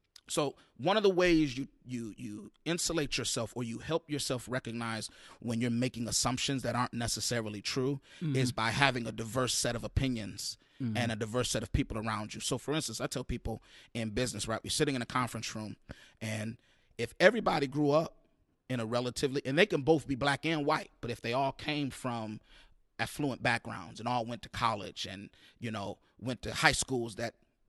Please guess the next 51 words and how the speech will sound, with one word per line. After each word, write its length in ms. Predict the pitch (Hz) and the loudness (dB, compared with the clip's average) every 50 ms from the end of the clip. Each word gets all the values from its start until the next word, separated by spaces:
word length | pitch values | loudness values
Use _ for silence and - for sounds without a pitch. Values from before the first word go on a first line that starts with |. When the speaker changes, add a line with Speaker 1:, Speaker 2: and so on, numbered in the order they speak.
| _ - | _ -8
Speaker 1:
the 100 | - 117 | -6 -4
vast 300 | 113 127 127 123 117 - | 0 2 2 2 2 0
majority 320 | 120 117 117 131 120 113 117 | -2 -4 -4 -4 -4 -4 -6
of 80 | - | -4
people 240 | - 131 123 - 120 | -4 -4 -4 -4 -6
went 140 | 117 117 117 | -8 -8 -8
to 60 | - | -6
high 160 | 107 101 151 170 | 0 2 2 2
school, 300 | 156 - - 131 123 - - - - - | 2 0 -2 -4 -4 -4 -8 -18 -8 2
they 100 | - 190 | 2 2
can 140 | 202 170 160 | 4 6 6
all 100 | 160 165 | 6 6
make 220 | 151 151 147 - - | 6 4 0 0 -2
the 80 | 139 | -4
assumption 480 | 127 - - 170 170 160 - - 135 123 | -2 0 2 2 2 2 2 0 0 0
about, 320 | 113 131 123 123 120 - - - - - - | 2 2 2 2 2 0 -4 -16 -20 -8 0
"Hey, 160 | - - 151 | 2 4 4
so 200 | 127 - - 131 | 4 2 2 2
what 200 | 131 135 151 120 | 4 4 4 4
we're 80 | 135 143 | 4 4
looking 260 | 143 160 - - 147 | 4 4 2 2 -2
for 220 | - - 139 127 | 0 0 0 0
are 20 | 120 | 2
people 280 | - 143 135 - 127 | 2 0 0 0 -2
that, 260 | 123 127 120 123 - _ - - - - | -2 0 -2 -2 -4 _ -14 -20 -14 -6
you 120 | - 127 | -2 0
know, 140 | 123 120 117 | 0 0 2
graduated 440 | 113 131 131 131 117 127 123 123 123 | 4 4 4 4 2 0 -2 -2 -2
college 280 | - 131 127 120 110 117 | 2 2 2 2 2 -6
with 100 | 117 - | -4 -4
this 140 | 123 110 | -4 -2
type 200 | - - 127 104 - | 0 0 0 0 -2
of 60 | 107 | -4
degree." 440 | 113 113 113 120 117 110 95 - - _ _ _ _ _ _ - | -6 -6 -6 -4 -4 -4 -4 -8 -12 _ _ _ _ _ _ 4
Well, 280 | 151 165 160 156 - _ _ - | 6 6 6 6 4 _ _ -4
if 200 | 131 135 - - | -4 -2 0 4
you 80 | 170 185 | 6 6
have 180 | 185 170 160 | 8 6 4
somebody 300 | - - - 147 143 135 | 4 0 2 2 0 0
that 160 | 127 123 117 | 0 -4 0
didn't 220 | 120 147 147 139 - | 0 0 0 0 0
come 160 | - 143 135 | 0 0 0
from 120 | - 135 127 | 0 -2 -2
that 140 | 131 127 120 | -2 -2 2
background, 380 | - 131 139 147 - 156 147 147 | 4 4 4 4 2 -2 -2 -2
they're 60 | 139 | -2
gonna 160 | 139 135 127 | -2 -4 -4
say, 160 | - - 117 | -4 -4 -6
"Time 280 | - - - 165 170 170 | -4 0 0 0 2 2
out, 160 | 170 151 135 | -2 -2 -2
guys. 380 | 127 135 131 131 135 143 143 | -4 -4 -4 -2 -4 -6 -8